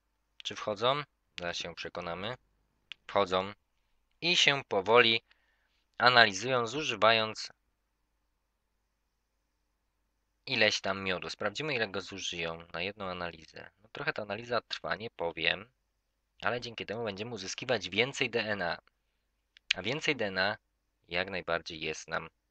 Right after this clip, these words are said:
potrzebne. Sprawdzimy, sprawdzimy, ile nam tego miodu zeżre.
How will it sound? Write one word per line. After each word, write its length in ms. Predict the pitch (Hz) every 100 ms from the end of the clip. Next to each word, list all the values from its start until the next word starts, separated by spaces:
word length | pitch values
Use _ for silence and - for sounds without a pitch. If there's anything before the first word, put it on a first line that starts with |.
| _ _ _ _ _ _ -
potrzebne. 520 | 90 - 90 78 -
Sprawdzimy, 480 | - 95 87 110 127
sprawdzimy, 380 | 90 92 127
ile 140 | 131 120
nam 140 | 107
tego 200 | 98 95
miodu 240 | 95 92 87
zeżre. 380 | 85 80 78